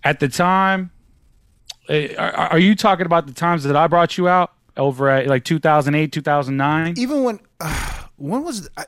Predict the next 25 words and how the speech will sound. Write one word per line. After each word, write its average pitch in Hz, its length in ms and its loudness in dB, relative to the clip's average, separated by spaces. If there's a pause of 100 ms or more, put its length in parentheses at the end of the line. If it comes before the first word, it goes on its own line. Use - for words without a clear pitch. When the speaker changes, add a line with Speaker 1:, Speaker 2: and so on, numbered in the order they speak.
(140)
Speaker 2:
anytime 226 480 -2
I 175 60 0
did 160 220 -2
San 175 160 -2
Francisco 120 800 -6 (300)
or 135 260 -2
the 123 120 -4
B-, 117 220 -14 (200)
the 127 140 -6
Bay 139 320 0
Area, 117 240 -2
I 123 80 -8
never 208 200 -6
D 170 160 -4
J'd 139 100 -6
in 120 160 -6
Oakland, 117 420 -8
but, 120 100 -8
like, 120 140 -4
San 139 240 -4
Jose, 131 440 -2 (840)
like, 120 280 -6
Speaker 1:
Yeah. 135 380 -2
Speaker 2:
no 151 340 0
hyphy. 135 480 -6